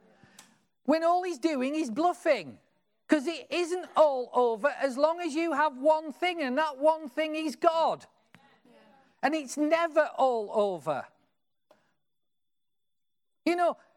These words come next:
things are all over when the fat lady sings. But in the kingdom, there's no fat lady singing, 'cause God is always there.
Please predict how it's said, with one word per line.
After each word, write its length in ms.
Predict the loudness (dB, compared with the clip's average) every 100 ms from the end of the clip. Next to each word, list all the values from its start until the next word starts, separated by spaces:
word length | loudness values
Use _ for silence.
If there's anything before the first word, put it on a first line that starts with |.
| _ _
things 420 | -2 0 0 0
are 100 | 2
all 300 | 2 2 2
over 540 | 0 0 -2 0 0
when 240 | 2 0 0
the 100 | -2
fat 320 | 0 0 2
lady 320 | 0 0 -4
sings. 600 | -2 -2 0 -4 -6 -12 -14 -16 -20 _ _ 2
But 160 | 2 4
in 140 | -2
the 100 | -4
kingdom, 540 | -2 -2 -2 -2 -2
there's 160 | -2 -2
no 220 | 0 0
fat 360 | 2 2 2 2
lady 380 | 0 0 -4 -4
singing, 680 | -4 -4 -2 -2 -2 -6 -14 _ -20 -20 -18 -2
'cause 200 | 0 0
God 460 | 2 4 4 0
is 260 | -2 -6 0
always 640 | 2 2 0 -2 -4 -2
there. 600 | 0 2 2 2 0 -2